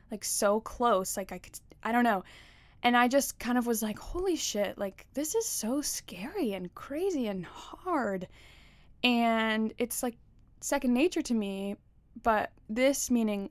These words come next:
acting and performing, right? And a lot of the time it's, like,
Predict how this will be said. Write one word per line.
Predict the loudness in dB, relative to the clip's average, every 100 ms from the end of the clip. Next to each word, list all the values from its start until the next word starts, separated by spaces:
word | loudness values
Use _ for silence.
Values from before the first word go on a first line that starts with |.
| -4
acting | -4 -6 -10 -10
and | -10
performing, | -10 -12 -12 -10
right? | -6 -6 -6 -14 -20 -20 -20 -20 -20 -20 -4
And | -2 0 0 0 -2 -6 -10 -2
a | 0
lot | 4 4
of | 4
the | 0
time | -4 -4 -2 -2
it's, | -2
like, | -4 -6